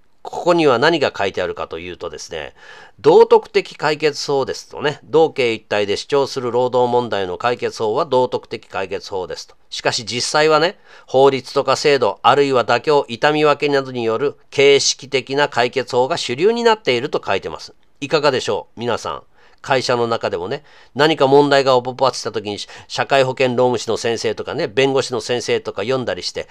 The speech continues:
法律的に、制度的に、あるいは妥協して、痛み分けでっていう風に、そういう形式的な解決になってるのが主流じゃありませんか？ねえ。ところがですよ、ここに書いてあるのが、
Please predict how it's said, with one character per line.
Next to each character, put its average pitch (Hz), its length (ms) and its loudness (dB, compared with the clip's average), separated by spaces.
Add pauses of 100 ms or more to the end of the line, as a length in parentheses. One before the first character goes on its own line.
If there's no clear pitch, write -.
(160)
法 135 260 2
律 123 220 -8
的 117 200 -4
に、 110 140 -4
制 127 220 -4
度 123 100 0
的 107 220 -4
に、 107 180 -6
あ 113 140 0
る 120 80 -4
い 113 80 -6
は 104 120 0
妥 104 200 -2
協 113 180 -4
し - 100 -8
て、 101 140 -6
痛 113 240 -4
み 117 140 -2
分 107 120 -2
け 110 120 -6
で 135 80 -2
っ - 20 -2
て 117 160 -12
い 113 120 -10
う 101 100 -10
風 107 240 -8
に、 120 240 -4 (180)
そ 131 280 0
う 123 40 0
い 127 60 -2
う 123 120 -2
形 180 300 -2
式 - 240 -8
的 180 220 -8
な 185 120 0
解 131 220 0
決 123 260 -6
に 113 120 -4
な 107 140 0
っ - 40 -20
て 110 160 -4
る 104 80 -6
の 147 100 -2
が 165 120 -4
主 104 160 -10
流 104 160 -8
じ 92 80 -6
ゃ - 20 -2
あ 85 40 -4
り 87 60 -8
ま 85 120 -8
せ 80 100 -12
ん 78 80 -14
か？ - 220 -12 (800)
ね 120 320 -4
え。 - 400 -20 (120)
と 139 120 -2
こ 220 100 8
ろ 196 140 6
が 202 80 0
で 151 100 -2
す - 140 -10
よ、 78 160 -12 (160)
こ - 100 -14
こ 135 140 0
に 120 120 -4
書 113 120 -2
い 104 80 -4
て 104 100 -4
あ 92 60 -6
る 90 60 -10
の 98 120 -6
が、 117 220 -4